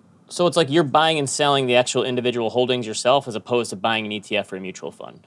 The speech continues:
So Bill mentioned we, we do direct indexing, and one of the reasons we do it for is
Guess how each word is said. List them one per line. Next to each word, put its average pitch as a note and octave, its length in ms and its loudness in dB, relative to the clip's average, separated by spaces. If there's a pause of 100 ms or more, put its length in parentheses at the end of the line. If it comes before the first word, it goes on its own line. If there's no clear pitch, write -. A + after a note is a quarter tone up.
So C3 160 -4
Bill D#3 200 4
mentioned C#3+ 340 0
we, C#3+ 280 0
we D3 180 0
do D#3 140 2
direct C3+ 280 2
indexing, A#2 360 -6
and A2 200 -6
one D#3 140 2
of C#3 80 0
the C3+ 100 4
reasons C3+ 320 0
we A#2+ 80 -2
do E3+ 200 2
it D3 100 0
for A2+ 400 -2 (320)
is B2+ 480 0